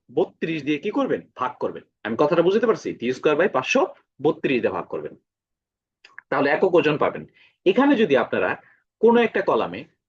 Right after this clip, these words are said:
বারো মিলি রড ইউজ করতেন, ধরেন আমি বারো মিলি রড ইউজ করি, তখন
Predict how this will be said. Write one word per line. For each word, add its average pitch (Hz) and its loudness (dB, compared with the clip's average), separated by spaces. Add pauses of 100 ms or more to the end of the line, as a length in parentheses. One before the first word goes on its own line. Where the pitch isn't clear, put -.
(160)
বারো 180 2
মিলি 202 2
রড 135 0
ইউজ 92 -8
করতেন, 87 -8 (100)
ধরেন 170 4
আমি 156 4 (120)
বারো 139 6
মিলি 127 0
রড 98 0
ইউজ 80 -10
করি, - -20 (100)
তখন 214 4